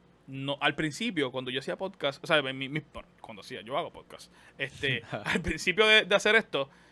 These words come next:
Speaker 2: Claro.
Speaker 1: mi público, yo me enfocaba, yo soy, como yo soy de Puerto Rico,
Speaker 2: Sí.
Speaker 1: me enfocaba un poco en el público de Puerto Rico, pero yo, pero yo digo, "Pero, verá, ven acá, este, yo, yo vivo acá, este es mi
Speaker 2: Claro,
Speaker 1: lugar
Speaker 2: no.
Speaker 1: también, so, tengo que también enfocarme en lo que está pasando en mi zona". Y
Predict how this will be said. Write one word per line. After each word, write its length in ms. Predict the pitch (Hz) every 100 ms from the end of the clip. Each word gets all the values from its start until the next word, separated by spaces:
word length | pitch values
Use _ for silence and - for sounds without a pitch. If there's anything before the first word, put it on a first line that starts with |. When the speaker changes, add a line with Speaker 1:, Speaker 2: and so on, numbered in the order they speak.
| _
Speaker 2:
Claro. 260 | 131 104 104
Speaker 1:
mi 200 | 156 156
público, 420 | 143 147 165 175
yo 140 | 156 143
me 60 |
enfocaba, 500 | 156 170 180 185 160 135
yo 120 | 139
soy, 80 | -
como 180 | 135
yo 60 | 127
soy 100 | 156
de 60 | 170
Puerto 260 | 175 175
Rico, 360 | 175 175 131 120
Speaker 2:
Sí. 220 | 107 98 98
Speaker 1:
me 80 |
enfocaba 300 | 151 143 127
un 80 | 151
poco 240 | 147 175 165
en 60 |
el 80 | 139
público 280 | 147 139 139
de 60 | 127
Puerto 240 | 127 127 120
Rico, 260 | 151 127 - _ _ -
pero 140 | 131 120
yo, 60 | -
pero 140 | 123
yo 80 | 120
digo, 160 | 120 110
"Pero, 160 | 104
verá, 220 | 90 151 - _
ven 100 | - 120
acá, 240 | 120 160
este, 320 | 135 - 104 - _ -
yo, 120 | 98 - -
yo 120 | 117
vivo 160 | 123 160
acá, 260 | 165 175 135
este 180 | 131 151
es 40 |
mi 60 | 127
Speaker 2:
Claro, 160 | 131
Speaker 1:
lugar 140 | 135 139
Speaker 2:
no. 40 |
Speaker 1:
también, 340 | 139 151 180 143
so, 340 | 151 131 123
tengo 180 | 120 135
que 60 | 147
también 260 | 156 160
enfocarme 420 | 175 170 139 139
en 40 | 131
lo 60 |
que 80 | 123
está 120 | 120
pasando 440 | 120 123 131 123 -
en 140 | 131
mi 100 | 127
zona". 380 | 117 156 151 110 - - - - - -
Y 240 | 143 127